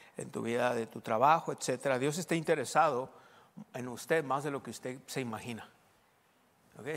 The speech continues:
Dios está bien interesado en usted. ¿Está de acuerdo? Ok. Y esto es, es-, esto es, no sé, pero llevamos algunas sesiones, tal vez, eh,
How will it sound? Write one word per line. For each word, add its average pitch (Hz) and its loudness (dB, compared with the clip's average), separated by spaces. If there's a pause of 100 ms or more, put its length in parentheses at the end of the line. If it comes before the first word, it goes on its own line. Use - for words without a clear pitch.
(140)
Dios 117 -8
está 120 -6
bien 139 -4
interesado 110 -12
en 113 -16
usted. - -20 (260)
¿Está - -2
de 151 4
acuerdo? 190 0 (880)
Ok. 123 -12 (260)
Y 131 -8
esto 131 -4
es, 151 -4
es-, 165 -10
esto 185 0
es, 170 2 (120)
no 160 -4
sé, 175 0
pero 147 -2
llevamos 139 0
algunas 143 -2
sesiones, 165 -2
tal 131 -6
vez, 139 -8
eh, 143 -8